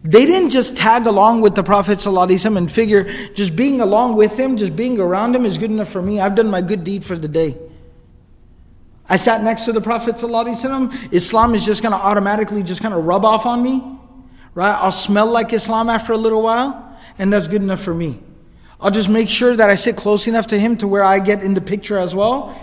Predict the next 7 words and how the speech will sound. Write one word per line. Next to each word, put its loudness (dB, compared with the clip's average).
Islam, -6
right? -2
That, 0
that 4
wasn't 2
their 4
attitude. 0